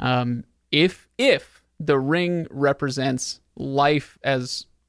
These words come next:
a whole, like, not a specific thing, but this, this is life as we're living it, and it's difficult, and it's heavy, and we're <laughs> exhausted by the end of it, et cetera, et cetera. The ring is life. Uh, you might, or,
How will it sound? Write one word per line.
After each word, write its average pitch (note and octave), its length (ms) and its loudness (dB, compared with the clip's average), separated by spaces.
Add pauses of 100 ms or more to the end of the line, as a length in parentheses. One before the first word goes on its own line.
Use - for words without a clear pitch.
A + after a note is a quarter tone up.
a C3+ 120 0
whole, D2 420 -4
like, F#2 220 -4
not C#3 360 -2
a C#3 40 -2
specific C3+ 520 -6
thing, C#3 180 -4
but D3 140 -4
this, A#3+ 200 -8 (180)
this - 160 -6
is G#2 120 -12
life F3 640 -4
as D3+ 200 0
we're D3 140 -2
living D3 340 0
it, F#2 220 -10
and A#2+ 120 -6
it's - 180 -12
difficult, D3+ 500 -2
and B1 100 -20
it's - 120 -20
heavy, C#3 420 -2 (400)
and B2 560 -4
we're - 200 -8
<laughs> - 0 -
exhausted D3+ 600 0
by C#3+ 160 0
the C#3+ 120 -4
end C#3 120 -2
of C3+ 120 -4
it, C#3 260 -2
et C3 100 -6
cetera, A#2 260 -2
et - 80 -10
cetera. - 260 -12 (520)
The - 80 -4
ring G3+ 160 4
is E3+ 120 0
life. - 320 -14 (600)
Uh, F#2 260 -2 (140)
you C#3 300 -6
might, E3+ 300 0 (1400)
or, C#3 260 0